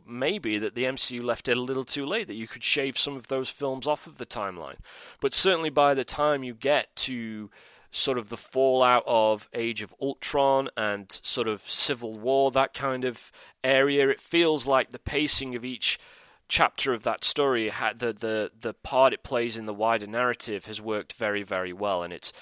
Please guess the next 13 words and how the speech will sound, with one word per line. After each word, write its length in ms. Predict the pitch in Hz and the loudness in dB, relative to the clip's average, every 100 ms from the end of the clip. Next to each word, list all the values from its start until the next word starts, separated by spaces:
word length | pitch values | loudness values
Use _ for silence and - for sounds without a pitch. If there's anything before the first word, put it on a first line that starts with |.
| - _ | -20 _
built 360 | 127 131 - | 2 2 0
and 100 | 113 | -6
built 300 | 104 113 104 | -2 -2 -2
and 120 | 104 98 | -8 -4
built 280 | 110 101 | -4 -4
to 360 | - 117 107 104 - | -6 -6 -6 -10 -8
a 180 | 101 104 | -6 -6
very 420 | 101 110 127 127 | -6 0 2 2
frenetic, 600 | - 113 107 98 - 95 | -4 -6 -6 -6 -10 -10
highly 560 | - - 123 117 117 - | -12 -4 -2 -2 -4 -10
emotionally 760 | 113 113 123 123 - 117 107 | -10 -2 -2 0 -4 -4 -8
impactful 720 | 98 - - 110 - - 101 92 | -8 -10 -8 -8 -10 -10 -10 -10
finale. 680 | - 104 135 135 92 80 | -12 -6 0 0 0 -6